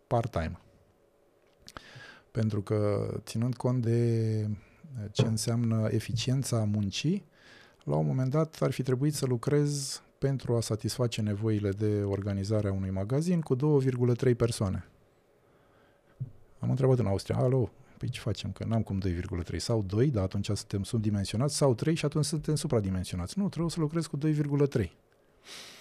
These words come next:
Ok. Și a trebuit să merg la Camera de Comerț, de fapt, Camera de Muncă a municipiului București, să am discuții multe cu cei de acolo pentru a găsi o soluție cum putem să implementăm fracțiile de normă.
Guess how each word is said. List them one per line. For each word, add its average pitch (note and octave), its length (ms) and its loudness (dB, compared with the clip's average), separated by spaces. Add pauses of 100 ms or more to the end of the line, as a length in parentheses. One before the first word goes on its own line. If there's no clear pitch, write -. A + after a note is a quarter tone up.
(440)
Ok. G#3 140 -6 (400)
Și - 120 -18
a F#3 60 -6
trebuit G3+ 260 -2
să D3 100 -6
merg C3+ 220 -2
la A#2 200 4
Camera A2+ 340 -2
de G#2 100 -2
Comerț, A2 460 -6 (360)
de F#2 100 -4
fapt, G2+ 200 -4
Camera G#2 280 0
de F#2 100 -2
Muncă G#2+ 400 -2 (240)
a G2 400 -6 (380)
municipiului G#2 540 -2
București, B2 540 -4
să - 160 -8
am C3+ 120 -2
discuții A2+ 480 -2
multe B2 440 0
cu - 120 -8
cei - 220 -8
de G2 80 -6
acolo E3 380 -6 (840)
pentru D#3+ 240 0
a D3+ 60 4
găsi C#3 260 2
o D#3+ 80 2
soluție D3 420 0
cum E3 260 0
putem D3+ 280 2
să D3+ 120 0
implementăm C#3 640 0
fracțiile A2 640 -2
de F2 120 -4
normă. E2 380 -6